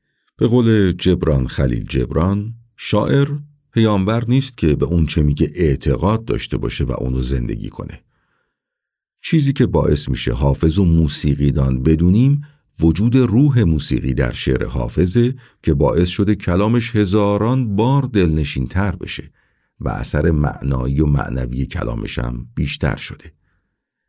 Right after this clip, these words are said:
قدرت و اعجاز موسیقی در کلام حافظ انکارناپذیره. وقتی شعر حافظ رو می‌خونیم،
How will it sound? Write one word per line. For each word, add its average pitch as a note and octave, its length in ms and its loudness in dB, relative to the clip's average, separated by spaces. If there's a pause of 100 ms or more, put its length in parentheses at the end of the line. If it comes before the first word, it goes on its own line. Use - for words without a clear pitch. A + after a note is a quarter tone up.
(200)
قدرت F#2 380 2
و F2 160 2
اعجاز D2+ 540 2
موسیقی C2 600 -2
در B1 220 -4
کلام B1 420 -4
حافظ A#1 480 -4
انکارناپذیره. A#1+ 1080 -4 (720)
وقتی C#2 300 0
شعر G2+ 300 2
حافظ G#2 380 0
رو D2+ 60 2
می‌خونیم، C#2+ 580 -2